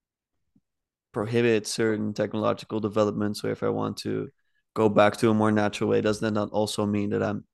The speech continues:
impeding people from living, like, ve-, big numbers of people?"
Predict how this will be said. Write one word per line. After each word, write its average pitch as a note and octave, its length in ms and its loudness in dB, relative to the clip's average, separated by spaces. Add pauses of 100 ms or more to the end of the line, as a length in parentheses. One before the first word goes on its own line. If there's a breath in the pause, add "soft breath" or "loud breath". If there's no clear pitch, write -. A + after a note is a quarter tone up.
(100)
impeding A2+ 560 0
people A2+ 420 -4
from G#2 340 -4
living, G#2 420 0 (680)
like, - 260 -8
ve-, A2+ 320 4 (140)
big A2 160 6
numbers A2 420 4
of - 160 -8
people?" A2 460 -2